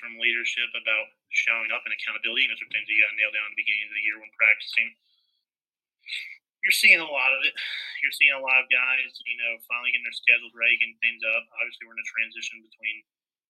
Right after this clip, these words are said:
uh, head coaches right now. We got a couple coaches that are on our roster where we haven't crowned one as the head coach. And that's where a lot of, uh, us together, the vetted players and captains, are coming together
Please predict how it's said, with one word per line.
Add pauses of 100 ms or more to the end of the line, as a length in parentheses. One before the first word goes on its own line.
(200)
uh,
head (100)
coaches
right
now. (680)
We
got
a
couple
coaches
that
are
on
our
roster
where
we
haven't (280)
crowned
one
as
the
head (160)
coach. (1000)
And
that's
where
a
lot
of,
uh, (1160)
us
together,
the
vetted
players
and
captains,
are
coming
together